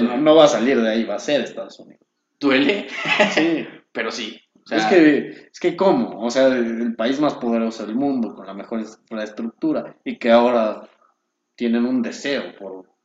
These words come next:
Speaker 2: por dominar este deporte, dime cómo le haces. O sea, ¿qué, qué necesitarías hacer?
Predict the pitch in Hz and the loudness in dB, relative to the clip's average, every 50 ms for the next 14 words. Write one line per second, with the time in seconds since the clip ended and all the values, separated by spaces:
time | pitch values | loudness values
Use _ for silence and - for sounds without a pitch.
0 | _ _ 104 98 98 98 104 101 104 104 107 113 113 110 110 107 - - 117 107 | _ _ -14 -12 -10 -10 -10 -10 -10 -8 -6 -4 -4 -4 -4 -6 -8 -10 -8 -8
1 | 113 110 - 131 120 117 - - 127 143 - - _ _ _ _ _ _ _ _ | -8 -8 -8 -6 -8 -6 -8 -10 -12 -14 -16 -20 _ _ _ _ _ _ _ _
2 | _ _ - 110 117 123 127 127 117 120 131 131 120 113 113 110 107 113 107 98 | _ _ -10 -6 -4 -2 -2 -2 -4 -4 -4 -2 -2 -2 -2 -2 -2 -4 -4 -6
3 | - - - _ - - - _ _ _ - 113 107 110 107 107 - 139 123 113 | -8 -14 -18 _ -20 -20 -20 _ _ _ -14 -10 -8 -8 -8 -6 -4 -4 -6 -4
4 | 113 - 151 143 143 151 151 135 - - - - 117 110 - - 107 113 117 117 | -2 0 0 2 2 2 2 0 -2 -6 -10 -10 -10 -8 -6 -4 -2 -2 -2 -2
5 | 113 - 101 - - 117 117 117 117 - - _ | -2 -6 -10 -10 -4 -2 -2 -2 -2 -6 -10 _